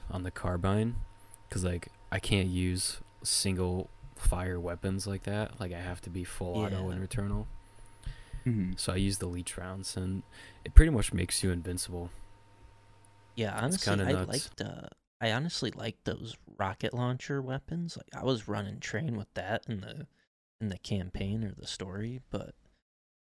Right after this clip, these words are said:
Speaker 2: but yeah, the, I haven't even tried the tower yet.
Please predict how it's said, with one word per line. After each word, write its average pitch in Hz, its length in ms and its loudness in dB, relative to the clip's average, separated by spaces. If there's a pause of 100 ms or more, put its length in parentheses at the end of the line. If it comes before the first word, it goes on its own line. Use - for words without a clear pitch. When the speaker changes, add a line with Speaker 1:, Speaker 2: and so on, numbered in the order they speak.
(560)
Speaker 2:
but - 120 -14
yeah, 92 280 -8
the, 87 460 -6 (380)
I - 80 -10
haven't 101 260 -4
even 95 200 -8
tried - 340 -8
the - 80 -18
tower - 440 -8
yet. - 200 -14